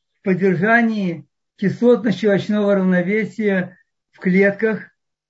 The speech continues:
э, организма и в крови. Так называемое P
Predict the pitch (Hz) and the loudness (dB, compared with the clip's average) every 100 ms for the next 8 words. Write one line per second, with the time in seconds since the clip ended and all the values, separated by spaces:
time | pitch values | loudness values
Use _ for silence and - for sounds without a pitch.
0 | _ _ _ _ _ 180 185 202 196 220 | _ _ _ _ _ -2 2 2 0 -2
1 | 220 226 202 214 214 214 302 - 214 226 | -2 -4 -2 -2 -4 -6 -10 -8 -4 -2
2 | 240 - _ - 208 196 147 127 131 _ | -4 -8 _ -2 2 2 2 -2 -4 _
3 | _ _ _ _ _ _ _ _ 180 175 | _ _ _ _ _ _ _ _ -4 0
4 | 185 202 226 226 214 208 - - 233 233 | 0 0 2 2 0 -4 -6 -4 0 0
5 | 233 | -2